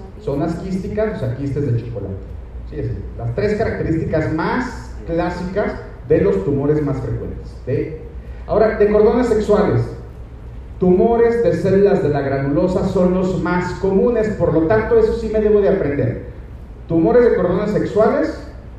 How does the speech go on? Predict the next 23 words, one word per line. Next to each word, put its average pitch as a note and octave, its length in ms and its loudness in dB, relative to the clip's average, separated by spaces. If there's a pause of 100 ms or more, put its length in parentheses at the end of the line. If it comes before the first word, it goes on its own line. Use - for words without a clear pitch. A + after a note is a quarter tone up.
(760)
secretan B2 400 -2
estrógenos, E3+ 580 0
porque A#2 240 -4
los - 140 -6
más A2+ 180 -4
frecuentes C3 420 -4
son - 120 -4
de B2 60 0
la C3 100 0
granulosa, D#3+ 520 -2 (380)
y D#3+ 120 0
en D#3+ 100 8
los F3 180 2
tumores G#3 340 4
de G3 60 6
las D#3+ 160 2
células F#3 240 0
de C#3 220 2
la C3 80 -2
granulosa, C#3+ 500 2
¿qué D#3+ 160 -6
cuerpos D#3+ 380 2
espero? - 640 0